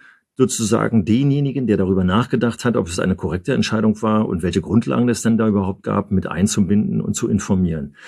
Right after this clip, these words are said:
Es gab von vornherein, und das war klar, praktisch nichts, was es zu verheimlichen gab. Jeder durfte offen über alle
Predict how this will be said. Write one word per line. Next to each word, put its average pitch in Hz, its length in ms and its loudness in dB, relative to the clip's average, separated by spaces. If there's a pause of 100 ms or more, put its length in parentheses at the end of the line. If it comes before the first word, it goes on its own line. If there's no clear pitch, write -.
(160)
Es - 220 -2
gab 175 340 -2
von - 260 -4
vornherein, 151 540 0
und 120 100 0
das 98 200 -2
war 82 100 -4
klar, 147 460 -2 (260)
praktisch 135 560 -2
nichts, 113 640 -2 (240)
was 117 140 -6
es 147 100 -2
zu - 100 -2
verheimlichen 131 640 0
gab. 67 400 -12
Jeder 180 420 0
durfte 120 560 -4
offen 185 480 0 (320)
über 104 380 0
alle 151 460 0